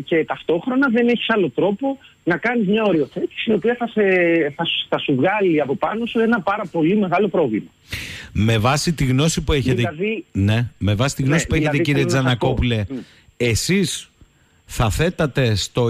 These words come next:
Speaker 2: στην ίδια ζυγαριά το εύρος ή την οριοθέτηση των θαλάσσιων ζωνών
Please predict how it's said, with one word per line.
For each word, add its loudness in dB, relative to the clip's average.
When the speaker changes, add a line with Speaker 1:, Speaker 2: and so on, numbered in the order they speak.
Speaker 2:
στην 0
ίδια 2
ζυγαριά 0
το 0
εύρος 2
ή 0
την 0
οριοθέτηση 0
των 0
θαλάσσιων 0
ζωνών 2